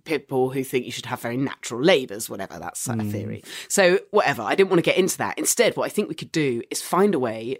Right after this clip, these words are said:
Speaker 1: to manufacture whatever that incredible eternal sunshine of the spotless womb,
Speaker 2: <laughs>
Speaker 1: memory erasing,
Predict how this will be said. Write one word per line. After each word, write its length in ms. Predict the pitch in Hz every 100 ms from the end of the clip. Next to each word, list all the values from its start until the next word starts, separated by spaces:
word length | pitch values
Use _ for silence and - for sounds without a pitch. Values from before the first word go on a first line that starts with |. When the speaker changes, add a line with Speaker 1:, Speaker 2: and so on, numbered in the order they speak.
| -
Speaker 1:
to 280 | 160 135 -
manufacture 800 | 160 160 151 - 165 - 127 113
whatever 300 | 139 165 151
that 140 | 117
incredible 800 | 135 - - 160 139 127 123 127 - - - - -
eternal 360 | 160 - 151 147
sunshine 380 | 156 139 147
of 80 | 139
the 80 | 139
spotless 560 | - - 175 170 151 -
womb, 540 | 147 139 131 127 127 - - - -
Speaker 2:
<laughs> 100 | - -
Speaker 1:
memory 560 | 160 180 185 165 147
erasing, 840 | 143 143 139 135 131 120 123 123